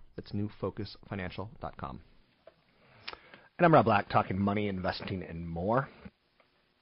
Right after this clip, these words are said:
The jolts report is out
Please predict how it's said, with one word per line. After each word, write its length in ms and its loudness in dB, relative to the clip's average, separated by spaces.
The 80 -6
jolts 360 6
report 420 0
is 360 -4
out 340 0